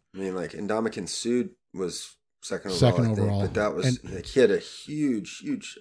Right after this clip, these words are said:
Speaker 1: he was a Heisman finalist.
Speaker 2: I was gonna say, didn't he? Yeah, he was, like, number two in the Heisman or number
Speaker 1: Yeah, he
Speaker 2: three
Speaker 1: way
Speaker 2: in the
Speaker 1: more
Speaker 2: Heisman.
Speaker 1: pre-, way, way more impact, um, plays behind the line of scrimmage than Carter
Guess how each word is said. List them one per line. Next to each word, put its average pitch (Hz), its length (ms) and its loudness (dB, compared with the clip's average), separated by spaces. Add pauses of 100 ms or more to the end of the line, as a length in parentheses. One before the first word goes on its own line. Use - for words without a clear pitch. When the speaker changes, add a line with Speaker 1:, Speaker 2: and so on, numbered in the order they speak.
Speaker 1:
he 127 100 -12
was 123 120 -8
a 101 40 -8
Heisman 117 500 -6
finalist. 85 560 -8 (120)
Speaker 2:
I 143 60 8
was 143 120 10
gonna 165 100 6
say, 156 180 4
didn't 151 280 6
he? 156 140 4
Yeah, 143 240 4
he 127 120 6
was, 143 260 4
like, 135 240 0
number 131 220 4
two 131 340 6
in 127 80 6
the 110 80 2
Heisman 120 380 0
or 117 160 0
number 123 240 2
Speaker 1:
Yeah, 117 80 4
he 107 80 4
Speaker 2:
three 117 140 2
Speaker 1:
way 113 80 6
Speaker 2:
in 117 40 6
the 117 60 6
Speaker 1:
more 110 80 6
Speaker 2:
Heisman. 110 400 0
Speaker 1:
pre-, - 80 -12
way, 120 260 2
way 123 200 4
more 110 280 4
impact, 101 640 -2
um, 92 180 -6
plays 101 260 0
behind 92 220 -4
the 90 40 -8
line 95 160 -4
of 92 80 -6
scrimmage 101 440 -6
than 95 120 -8
Carter 95 760 -2